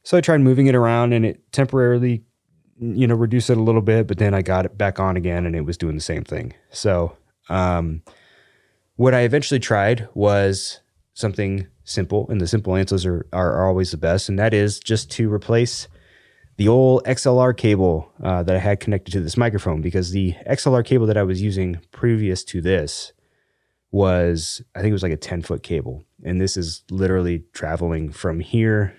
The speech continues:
down to here and then into the Rodecaster, which is right here. So, um, what I think might have been happening is there were just too much extra cable, too many extra cables and electrical cables around that cable, 'cause it was kind of, like,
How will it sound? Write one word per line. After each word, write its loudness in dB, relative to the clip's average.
down -4
to -2
here 4
and -2
then -4
into -6
the -8
Rodecaster, -6
which -8
is -6
right -4
here. -6
So, 0
um, 2
what 2
I 2
think 0
might 2
have 0
been 2
happening 0
is -2
there -2
were -4
just -6
too -2
much 2
extra 0
cable, 2
too 0
many 4
extra -4
cables 0
and 0
electrical -2
cables -4
around 2
that 0
cable, 2
'cause -4
it 0
was -4
kind -2
of, -4
like, -4